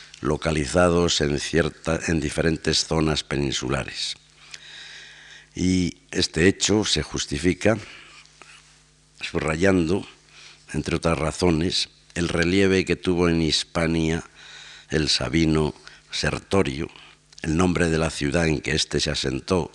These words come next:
Osca, la existencia de paralelos toponímicos evidentes entre Hispania y el Mezzogiorno itálico, el nombre de los oscos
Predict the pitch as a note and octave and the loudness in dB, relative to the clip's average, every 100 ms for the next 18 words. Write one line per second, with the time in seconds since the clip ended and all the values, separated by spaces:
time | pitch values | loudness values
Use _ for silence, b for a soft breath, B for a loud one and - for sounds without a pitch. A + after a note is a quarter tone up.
0 | - - F2+ - - - D2 - _ B | -20 -4 -2 0 -2 -4 -10 -10 _ B
1 | B B B B B B - E2 E2 D#2 | B B B B B B -4 0 0 0
2 | D#2+ - F#2+ E2 - F2 D#2+ D2+ E2 D2+ | 0 2 0 0 0 2 2 0 0 2
3 | D#2+ D#2+ D#2 - - - D2 E2 D2+ C2 | 2 2 0 -4 -6 -4 0 2 0 -2
4 | C#2+ - C#2+ C#2+ C#2+ E2 D#2 - D2 - | -4 -2 -2 0 2 2 0 -2 -2 -2
5 | C#2+ C2+ C2+ C#2 C2+ B1+ - - E2+ D#2 | -2 -4 -2 -2 -2 -4 -6 -2 0 2
6 | D2 C#2 B B B B B D2 C#2+ D2 | 0 -2 B B B B B -2 0 -2
7 | - - C2 B1+ F2+ D#2 D2+ C#2+ C#2 - | -2 -2 -2 0 0 2 -2 -2 -6 -6
8 | D#2 D#2 G#1 E2+ D#2 - - - B B | -4 -4 -6 -6 -6 -10 -20 -20 B B
9 | B B E2+ E2 F#2+ F#2+ D#2+ F2 - - | B B 0 2 2 2 2 0 0 -10
10 | - D#2+ D2+ D2+ - - F2+ - - - | -6 -2 -2 -2 -2 0 2 2 -2 -4
11 | C2 - - - | -4 -2 -2 -2